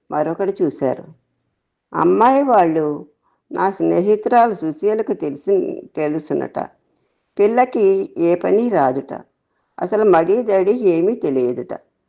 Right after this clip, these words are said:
కాస్త సాంప్రదాయం, మడి, ఆచారం తెలిసిన పిల్లయితే మనలో కలిసిపోతుంది, లేకపోతే పెళ్ళైన దగ్గర నుండి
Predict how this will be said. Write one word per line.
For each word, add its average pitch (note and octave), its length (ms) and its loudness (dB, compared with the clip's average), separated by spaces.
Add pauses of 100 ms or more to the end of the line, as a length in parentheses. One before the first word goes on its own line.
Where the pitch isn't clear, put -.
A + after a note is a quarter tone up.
(340)
కాస్త A3+ 400 0
సాంప్రదాయం, G#3 800 2
మడి, F3 320 0
ఆచారం F#3+ 640 0
తెలిసిన G3 420 -2
పిల్లయితే D3 880 -2 (1160)
మనలో G3+ 400 2
కలిసిపోతుంది, - 880 -4 (320)
లేకపోతే E3 880 -2 (440)
పెళ్ళైన G3 480 2
దగ్గర D#3+ 400 0
నుండి C3+ 640 0